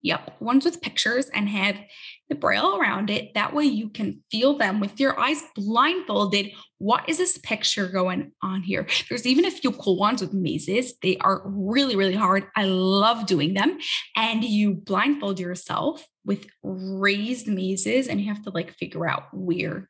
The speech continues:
you are getting out of the maze fun. I'm warning you, as you start doing more and more things blindfolded, as you improve your sense of touch, your brain is going to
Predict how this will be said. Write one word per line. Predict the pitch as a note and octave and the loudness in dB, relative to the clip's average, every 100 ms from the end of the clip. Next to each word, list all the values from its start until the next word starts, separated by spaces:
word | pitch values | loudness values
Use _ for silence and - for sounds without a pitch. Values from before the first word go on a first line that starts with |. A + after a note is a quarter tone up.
| _ | _
you | G3+ - | -10 -6
are | F3+ | -6
getting | - F3 D#3+ | -4 -6 -2
out | C#4 C#4+ - _ _ - | 2 2 -2 _ _ -12
of | F#3 - - - _ - | -12 -12 -20 -20 _ -8
the | D3 - - _ _ _ _ F3 | -4 -4 -6 _ _ _ _ -4
maze | F3 F#3 - | 0 0 -2
fun. | - - - G3+ - - - - - _ | -2 -2 -2 -6 -12 -20 -20 -20 -20 _
I'm | G#3+ G3+ - | 2 2 0
warning | F#3+ G3 F#3+ F#3 - - | -4 0 0 0 -4 -4
you, | - - _ _ _ _ _ _ _ - | -10 -10 _ _ _ _ _ _ _ -2
as | G3 A3+ G#3+ B3+ | 0 0 -2 4
you | C#4+ | 6
start | C#4+ B3 A#3 A#3 | 6 2 0 0
doing | A3+ G3+ G3+ | 0 2 4
more | G3+ G#3 G#3 | 4 4 4
and | G#3 | 2
more | G3 G3 | 2 0
things | G3 G3 - | 0 -4 -2
blindfolded, | E3 F3 F#3 - F#3 G3 A3 - - - F3+ | 0 0 0 -2 2 0 0 -6 -10 -6 0
as | A3 C#4+ A#3 | 2 2 0
you | B3+ | 2
improve | B3+ A#3+ - A3 G#3+ G3 G3 - - | 2 0 -2 0 2 2 0 -12 -2
your | G3 G3+ | 2 2
sense | - G3+ F#3+ - - | 0 -2 -2 -4 -4
of | G#3+ | -6
touch, | - - G#3+ G#3 - - | -6 -6 -2 -2 -2 2
your | G#3 G#3 B3 D#4 D#4 | 6 8 8 6 4
brain | A3 G#3 A3+ E4+ G4 E4+ | 4 4 6 4 4 -4
is | B3 - | -2 -2
going | - G3 G3 G3+ G#3 | 2 4 4 2 -2
to | - - F#3+ | -4 -2 -4